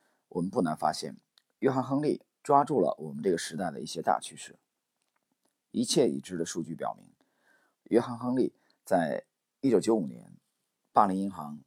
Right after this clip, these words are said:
破产时却获得了利润。在零和博弈中，他赚取了巴林银行的一部分亏损。二零零二年，当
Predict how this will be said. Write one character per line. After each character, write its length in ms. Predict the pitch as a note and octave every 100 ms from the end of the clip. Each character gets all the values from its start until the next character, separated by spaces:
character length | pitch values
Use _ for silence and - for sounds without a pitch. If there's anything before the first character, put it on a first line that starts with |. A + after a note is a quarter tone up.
| _ _ _ _ _
破 180 | - A#2
产 180 | F#2 -
时 300 | - D2+ - _ _ _ _ _ _
却 320 | - D#2+ C#2 -
获 220 | - F#2+
得 100 | D#2
了 140 | D#2
利 120 | D2
润。 140 | E2 A#1+ _ _ _ _ _ _ -
在 140 | G#2
零 180 | F#2+ B3
和 180 | D3 F#2+
博 200 | D#2+ E2+
弈 100 | F2
中， 220 | D#2 C#2+ _ _ _
他 160 | F2+
赚 300 | F2+ - A#2+
取 140 | E2 A1
了 240 | G1+ - _ _ _ _ _ _ -
巴 120 | F2
林 120 | F#2
银 80 | G2+
行 260 | F2 D#2
的 160 | F2 E2
一 100 | C#2
部 160 | - F2+
分 200 | D#2 D2 -
亏 160 | -
损。 180 | G2 - - _ _ _ _ _ _ _
二 100 | -
零 160 | B2 A#2+
零 140 | B2
二 80 | C3+
年， 200 | F#2 A1 G1+ _ _
当 280 | - A#2 A#2